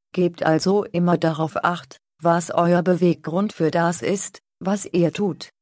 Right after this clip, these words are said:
oder tun wollt. Nach dem Erscheinen des Buches Bestellungen ans Universum tauchte bei einem Seminar die Frage nach der richtigen Formulierung unserer Wünsche auf,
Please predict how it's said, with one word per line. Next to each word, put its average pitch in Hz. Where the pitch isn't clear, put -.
oder 175
tun 160
wollt. 131
Nach 208
dem 175
Erscheinen 175
des 156
Buches 175
Bestellungen 160
ans 175
Universum 175
tauchte 170
bei 156
einem 165
Seminar 185
die 165
Frage 160
nach 160
der 165
richtigen 165
Formulierung 160
unserer 175
Wünsche 196
auf, 160